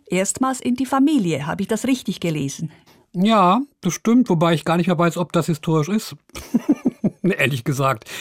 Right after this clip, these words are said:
Speaker 2: Das verschwimmt dann irgendwann so ein bisschen. Also belegt ist, ist, dass er irgendwann aus dem Krieg zurückkommt nach zwei Jahren, aus der Kriegsgefangenschaft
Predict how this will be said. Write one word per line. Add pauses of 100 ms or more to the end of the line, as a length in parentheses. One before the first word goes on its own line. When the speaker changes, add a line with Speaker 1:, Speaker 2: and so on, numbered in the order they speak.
(300)
Speaker 2:
Das
verschwimmt
dann
irgendwann
so
ein
bisschen.
Also (120)
belegt
ist,
ist,
dass
er (320)
irgendwann
aus
dem
Krieg
zurückkommt
nach
zwei
Jahren,
aus
der
Kriegsgefangenschaft